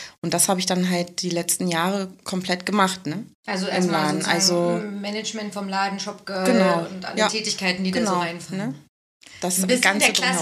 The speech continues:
Speaker 2: Klassiker, wie das gerade bei den
Speaker 1: Genau,
Speaker 2: meisten
Speaker 1: ja, ja.
Speaker 2: Paaren, die wir hier hatten,
Speaker 1: Ich hatte auch,
Speaker 2: war,
Speaker 1: als
Speaker 2: ne?
Speaker 1: Mariana und Pino hier waren, da habe ich mich auch, äh, sehr drin erkannt,
Speaker 2: Ja.
Speaker 1: ne?
Speaker 2: Das
Speaker 1: Das
Speaker 2: ist ja dann
Speaker 1: war
Speaker 2: echt
Speaker 1: dann
Speaker 2: ein
Speaker 1: so
Speaker 2: bisschen
Speaker 1: ähnlich,
Speaker 2: so.
Speaker 1: genau.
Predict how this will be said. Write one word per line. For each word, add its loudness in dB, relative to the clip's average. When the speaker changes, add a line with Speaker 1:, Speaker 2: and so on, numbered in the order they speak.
Speaker 2:
Klassiker, 0
wie -6
das -6
gerade 0
bei 0
den -2
Speaker 1:
Genau, 6
Speaker 2:
meisten 2
Speaker 1:
ja, 6
ja. 8
Speaker 2:
Paaren, 0
die -4
wir -6
hier -4
hatten, -6
Speaker 1:
Ich 2
hatte 4
auch, 6
Speaker 2:
war, 2
Speaker 1:
als 2
Speaker 2:
ne? 2
Speaker 1:
Mariana 4
und 0
Pino 4
hier 6
waren, 2
da 2
habe 2
ich 0
mich 0
auch, 2
äh, 0
sehr 0
drin -4
erkannt, -2
Speaker 2:
Ja. 0
Speaker 1:
ne? -8
Speaker 2:
Das -6
Speaker 1:
Das -4
Speaker 2:
ist 0
ja -4
dann -4
Speaker 1:
war 2
Speaker 2:
echt -2
Speaker 1:
dann -4
Speaker 2:
ein -6
Speaker 1:
so -4
Speaker 2:
bisschen -4
Speaker 1:
ähnlich, -8
Speaker 2:
so. -8
Speaker 1:
genau. -8